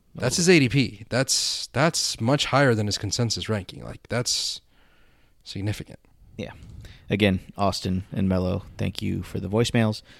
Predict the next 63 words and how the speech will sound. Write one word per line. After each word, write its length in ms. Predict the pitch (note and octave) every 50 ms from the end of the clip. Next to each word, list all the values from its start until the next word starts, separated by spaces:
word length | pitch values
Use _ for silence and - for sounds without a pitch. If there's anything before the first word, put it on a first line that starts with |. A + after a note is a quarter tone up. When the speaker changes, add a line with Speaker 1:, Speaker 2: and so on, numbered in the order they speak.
| - _ -
Speaker 2:
Again, 280 | - G2 G#2 G2 F#2 F#2+
you 80 | G2+
guys 220 | F#2+ G2+ F2+ F#2+ -
can 100 | - -
call 280 | - - F#2 F2+ G2+
anytime. 520 | A#2+ B2 A2 - - F#2 F#2 F#2 F#2 G2 F#2+ - - - - - - _ -
It 80 | - -
pretty 140 | E3+ F#3 F3+
much 160 | C#3+ - -
goes 180 | - A2 G2+
to 60 | - G#2
my 80 | G2
cell 220 | F#2+ - F#2+ F#2+ F#2+
phone, 400 | - - G2 G2 G2 G2 G#2 - - -
and 240 | G2 F#2 F#2 F#2 G2
I 100 | F#2+ F#2+
just 280 | F#2+ F#2+ - - - _ _ - -
Speaker 1:
<laughs> 200 | - - - -
Speaker 2:
set 200 | - - - F#2 F#2
Speaker 1:
Pretty 260 | - C#3+ A#2 A2+ G2+
Speaker 2:
it 20 | G2
to, 60 | F#2
Speaker 1:
much 100 | F2+ F2+
Speaker 2:
uh, 120 | F#2 G2 G2+ - - _ -
Speaker 1:
goes 320 | - - - - - - -
to 120 | - -
my 840 | - _ _ _ _ _ - - - _ - - - - - - C4 -
cell 260 | - - A3+ A#3 - -
Speaker 2:
<laughs> 0 |
I 180 | C4+ B3 - F#3+
just 280 | C3 - - - - - -
Speaker 1:
That's 180 | E3+ D#3+ -
Speaker 2:
let 80 | - -
it 20 | G#2
go 120 | - G#2
to 80 | G2 F2+
Speaker 1:
creepy. 180 | F2 F#2+ F#2
Speaker 2:
voicemail. 460 | F2+ - - G#2 G2+ G2 G2 G2+ - - - -
<laughs> 120 | - -
Yeah, 180 | - A2 G#2+ -
it 80 | - A#2 - - -
is. 160 | - - - _ - - - - - - - - - -
Um, 420 | A2+ F#2 F2 F2 F2 E2+ F2 F2+ - - - - -
so, 320 | - - - - - - - G#3 G#3+ -
anyways. 440 | - - - - - - - - - - - - - - - _ - _ _ - - -
Speaker 1:
All 100 | C#3 D3
Speaker 2:
But 80 | D3
Speaker 1:
right. 140 | A#2+ F#2+ F2+
Speaker 2:
it's 140 | F2 - -
not 100 | C#3+ B2+
my 60 | G2
cell 200 | - - G#2+ F#2
phone 180 | - - D2 C#2+
number, 200 | D2+ D#2 E2 -
so 120 | - -
don't 180 | G2 G2 F#2 -
call 220 | - - D#2+ D2+
me 160 | C#2+ C#2 C2+ C#2
and 80 | D2
ask 200 | C#2+ E2 - -
me 80 | G2+ F#2+
stupid 300 | - - - - - -
questions. 580 | - - - - - G#2 G#2 - - - -